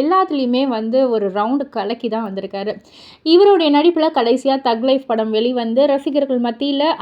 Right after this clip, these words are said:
அந்த அளவுக்கு வந்து மிகப்பெரிய வரவேற்பு அடையல. Because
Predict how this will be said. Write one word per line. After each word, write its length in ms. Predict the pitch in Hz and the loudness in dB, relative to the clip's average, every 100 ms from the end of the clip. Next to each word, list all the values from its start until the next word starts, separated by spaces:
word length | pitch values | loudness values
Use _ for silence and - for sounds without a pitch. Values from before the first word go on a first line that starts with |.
| 240 | -2
அந்த 220 | 285 359 | 0 0
அளவுக்கு 400 | 294 262 302 294 | 2 0 -2 -2
வந்து 180 | 240 233 | -4 -2
மிகப்பெரிய 840 | 240 214 220 214 226 240 247 233 208 | -2 -4 -2 -2 -2 -2 0 0 0
வரவேற்பு 420 | 196 202 214 214 214 | -2 -2 -2 -2 -4
அடையல. 420 | 190 214 226 214 277 240 | -2 0 0 0 0 -2
Because 300 | 226 233 | -2 -4